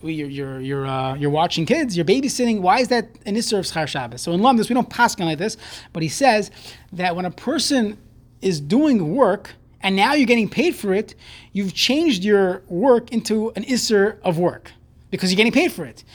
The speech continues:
You changed watching kids to now working on Shabbos. Ain't gonna work on Saturday, you're getting paid. So that's called working on Saturday.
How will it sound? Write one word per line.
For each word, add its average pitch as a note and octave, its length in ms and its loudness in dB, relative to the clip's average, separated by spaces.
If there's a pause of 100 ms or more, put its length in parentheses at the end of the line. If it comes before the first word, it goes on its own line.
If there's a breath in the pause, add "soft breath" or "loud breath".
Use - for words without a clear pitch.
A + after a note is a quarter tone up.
(120)
You G3 100 -6
changed C#4+ 560 -2 (160)
watching A#3+ 480 -2
kids A#3 400 0 (260 soft breath)
to G#3+ 120 -4
now A3 200 4
working A#3 460 0
on F#3+ 60 0
Shabbos. C3 400 -4
Ain't C4+ 160 0
gonna A3 160 2
work A#3 160 6
on F#3 100 -2
Saturday, F#3 480 -4 (240)
you're E3 120 -8
getting G#3+ 160 0
paid. F#4 300 2 (160 soft breath)
So - 120 -6
that's D#4+ 160 2
called C#4+ 200 2
working C#4 240 0
on G3+ 80 0
Saturday. C#3+ 500 -4